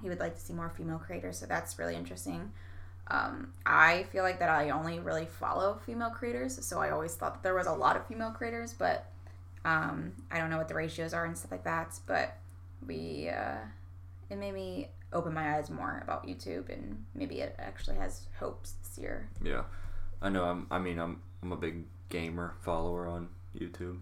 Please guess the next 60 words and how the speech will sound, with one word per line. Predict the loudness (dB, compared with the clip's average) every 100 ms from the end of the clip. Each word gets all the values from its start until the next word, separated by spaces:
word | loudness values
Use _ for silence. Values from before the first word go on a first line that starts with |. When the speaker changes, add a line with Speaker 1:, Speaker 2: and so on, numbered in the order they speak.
| -4
Speaker 2:
and |
that's | -4 -2
primarily | -2 -2 -2 -2
what | -2
I | -2 -4
watch. | -6 -6 4
Speaker 1:
Yeah, | 10 10
and | 10
that's | 4
another | 4 2
thing. | 0 0
If |
Speaker 2:
But | 4
Speaker 1:
you | 6
don't | 6 6
follow, | 12 12 12 12 10 8 0 -8 -10 -10
Speaker 2:
Yeah. | -10 2
Speaker 1:
like, | 4 10
if | 12
I |
don't | 12 10
follow, | 6 2 12 12 12 12
let's | 10 4
just | 2
say | 2
Casey | 2 0 0
Neistat, | 0 2 2
for | 2
example, | 0 0 4
I | 8 8 8 4
don't | 6 6 6
know | 4
anything | 4 2 4
about | 6 6 6
him. | 2
I | 2
don't | 2 2
Speaker 2:
Mm. | 8
Speaker 1:
care | 12 12
about | 12 12
him. | 8
I | 6
don't | 6
know | 8
anything | 8 8 6
about | 8 8 8
him. | 4 0 -6 -8 6
If | 10
I |
don't | 10 12
follow, | 12 12 12 12
I | 12
know | 12
this | 8 6
guy | 6 8 8
is | 6
a | 4 0 -2 2
big | 4 4
name, | 4 4 4
but | 4